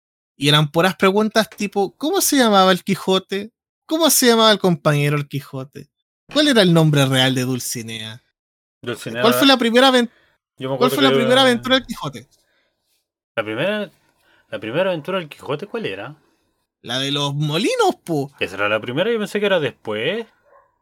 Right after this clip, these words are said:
Speaker 1: Oye, ya ni, ya, ya ni me acuerdo, pero yo estoy seguro que era la primera.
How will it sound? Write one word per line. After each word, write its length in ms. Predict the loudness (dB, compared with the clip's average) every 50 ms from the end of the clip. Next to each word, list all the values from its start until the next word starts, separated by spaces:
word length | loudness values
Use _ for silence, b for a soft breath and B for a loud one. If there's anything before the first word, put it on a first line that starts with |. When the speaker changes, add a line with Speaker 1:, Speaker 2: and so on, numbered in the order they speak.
| _ _ _ _ _ _ _ _ _ -16
Speaker 1:
Oye, 160 | -14 -12 -8
ya 180 | -8 -6 -6 -6
ni, 120 | -8 -10 -10
ya, 160 | -8 -8 -6
ya 180 | -2 -2 -2 -2
ni 100 | -2 -4
me 60 | -6 -6
acuerdo, 300 | -6 -4 -6 -6 -6 -10 -14
pero 60 | -12
yo 120 | -10 -10
estoy 160 | -10 -10 -10 -10
seguro 320 | -8 -8 -10 -10 -10 -8
que 60 | -8
era 120 | -6 -6 -4
la 100 | -4 -4
primera. 280 | -4 -6 -6 -8 -10